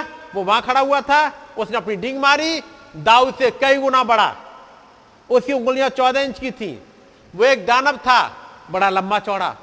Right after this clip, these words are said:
फलस्तीनी दैत। अब दैत के लिए नबी क्या कहते हैं, सुनिएगा दैत आगे। और वहां दाऊद था, छोटा सा, वो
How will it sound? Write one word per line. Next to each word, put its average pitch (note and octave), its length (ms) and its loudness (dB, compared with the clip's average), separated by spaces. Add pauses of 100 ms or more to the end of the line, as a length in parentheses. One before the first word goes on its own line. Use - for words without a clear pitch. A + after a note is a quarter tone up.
(240)
फलस्तीनी F3 500 -6
दैत। C3+ 320 -10 (2500)
अब D#3+ 160 -4
दैत G#3+ 320 -4
के A3+ 100 -10
लिए A3 120 -4
नबी G#3+ 180 -8
क्या G#3+ 140 -2
कहते F3+ 260 -8
हैं, D#3 100 -14
सुनिएगा D#3+ 320 -10
दैत C3+ 240 -12 (1120)
आगे। D#3+ 320 -4 (1900)
और D4 160 4
वहां D4 200 0
दाऊद C4 380 4
था, A#3+ 120 2
छोटा C4+ 400 0
सा, B3 140 0
वो A3 440 -4